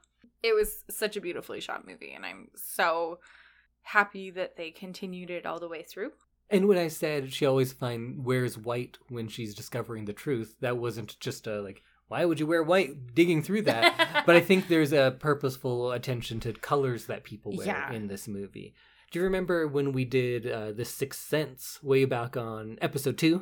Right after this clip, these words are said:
Speaker 2: Go
Speaker 1: Mm-hmm.
Speaker 2: check it out.
Speaker 1: <laughs>
Speaker 2: Uh,
Speaker 1: That was episode two?
Speaker 2: Yeah. That was the first thing we did. In The Sixth Sense, they use the color red. When red is on screen, the next thing you see is either going to be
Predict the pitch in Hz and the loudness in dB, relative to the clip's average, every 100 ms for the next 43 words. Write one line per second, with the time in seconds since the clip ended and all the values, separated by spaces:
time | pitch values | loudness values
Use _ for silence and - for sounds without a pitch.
0 | - 220 - 139 143 156 170 - 269 240 | -2 -4 2 4 4 4 2 0 -2 0
1 | 349 - - - _ 170 147 135 - - | 0 -2 -18 -20 _ -2 0 -2 -4 -8
2 | 254 214 208 - 214 175 160 170 185 277 | -4 -4 -4 -8 -8 -10 -12 -6 -4 -4
3 | 302 117 135 160 127 - _ 160 147 - | -6 -4 0 0 -2 -12 _ 2 2 2
4 | 156 170 180 127 110 120 _ _ - 196 | 2 2 2 0 -2 -4 _ _ 4 4
5 | 185 175 156 - 151 143 135 135 - 139 | 4 2 -2 -2 0 0 0 -4 -10 -10
6 | 127 139 131 127 135 139 131 - - - | 2 4 4 2 0 0 -2 -4 -6 -2
7 | 127 120 104 127 170 151 139 - - 131 | 0 0 0 2 2 2 -2 -6 -4 0
8 | 127 123 120 131 135 131 135 131 120 - | 2 0 -4 0 2 6 6 4 -2 -6
9 | 143 143 143 147 135 117 120 127 123 131 | -4 -2 -2 -6 -12 -12 -6 -4 -2 -2
10 | 135 - - _ 139 131 123 120 - 139 | -4 -6 -16 _ 0 0 -2 -6 -8 -4
11 | 147 139 123 - 135 123 107 113 107 104 | -4 -4 -8 -8 -4 -4 -4 -6 -8 -12
12 | 110 156 190 196 | -12 -8 -4 -4